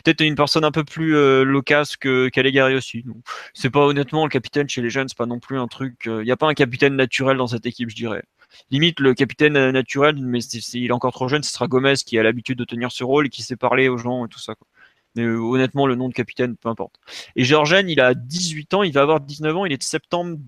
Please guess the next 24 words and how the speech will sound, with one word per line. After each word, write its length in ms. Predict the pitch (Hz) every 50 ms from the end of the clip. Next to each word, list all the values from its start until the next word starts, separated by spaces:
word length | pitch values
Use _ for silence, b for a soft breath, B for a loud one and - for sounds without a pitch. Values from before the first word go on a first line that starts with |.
| 123 131 _ _ _ -
quatre-vingt-dix-huit. 680 | 143 135 - - 143 139 139 135 123 123 107 101 - _ -
Donc 240 | 78 101 113 -
là, 160 | 131 135 139 139
je 180 | - - -
sais 140 | 113 - -
plus 140 | 123 - 160
quand, 160 | - 151 139
de 80 | 135 131
co-, 200 | - - 135 131
du 100 | 123 123
combien 280 | - 147 139 139 135
il 140 | 131 131 143
est, 100 | 151 170
mais 100 | 165 143
il 40 | 123
va 100 | 123 120
pas 80 | -
tarder 240 | 135 - 131 135 139
à 20 | 135
avoir 140 | 127 123
ses 100 | 120 -
dix-neuf 280 | 117 120 113 113 104 90
ans, 80 | - -
quoi. 80 | - -